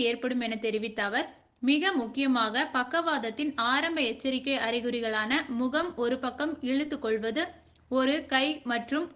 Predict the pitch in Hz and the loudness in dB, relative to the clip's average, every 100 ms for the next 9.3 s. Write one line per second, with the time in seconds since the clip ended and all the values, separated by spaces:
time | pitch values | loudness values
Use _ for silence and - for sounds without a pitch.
0 | - 262 277 294 294 240 226 226 233 233 | 6 6 6 2 0 0 0 0 0 -2
1 | 214 214 214 247 - - _ _ _ 294 | -2 -2 -2 -2 -4 -10 _ _ _ 4
2 | 330 330 370 330 226 220 220 214 294 277 | 4 2 -4 0 2 2 2 0 -2 -2
3 | 226 220 285 269 240 277 277 277 262 277 | -4 0 2 2 2 2 0 0 2 0
4 | 240 220 220 208 254 381 277 247 311 359 | -2 -2 -4 0 0 0 -2 0 0 0
5 | 320 262 233 269 233 240 302 269 220 226 | 2 0 0 0 0 0 0 0 0 -2
6 | 254 240 214 247 311 226 240 254 233 220 | -4 -2 0 -2 0 0 0 -2 -2 -2
7 | 214 320 339 277 277 302 277 220 214 226 | -2 -4 -2 0 0 -2 -2 -2 -2 0
8 | 269 220 262 277 247 208 254 220 208 214 | 0 0 -2 -2 -2 -2 -2 -4 -4 -6
9 | 214 226 | -2 -2